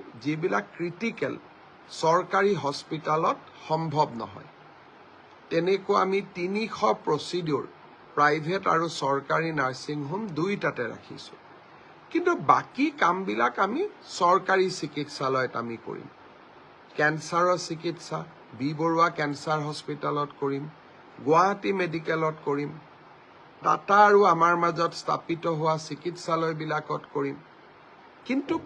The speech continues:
প্ৰত্যেকটো পৰ্যায়তে যদি আমি প্ৰাইভেট নাৰ্ছিং হোমবিলাকত সৰু সৰু বেমাৰৰ চিকিৎসাৰ কাৰণেও যাওঁ, তেওঁলোকে বেমাৰটোৰ চিকিৎসাৰ কাৰণে আয়ুষ্মান ভাৰতৰ কাৰ্ডখন লয়, কিন্তু লগত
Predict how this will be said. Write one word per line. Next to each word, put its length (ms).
প্ৰত্যেকটো 840
পৰ্যায়তে 720
যদি 340
আমি 280
প্ৰাইভেট 720
নাৰ্ছিং 460
হোমবিলাকত 720
সৰু 260
সৰু 200
বেমাৰৰ 480
চিকিৎসাৰ 640
কাৰণেও 460
যাওঁ, 280
তেওঁলোকে 680
বেমাৰটোৰ 640
চিকিৎসাৰ 720
কাৰণে 320
আয়ুষ্মান 640
ভাৰতৰ 480
কাৰ্ডখন 600
লয়, 240
কিন্তু 180
লগত 500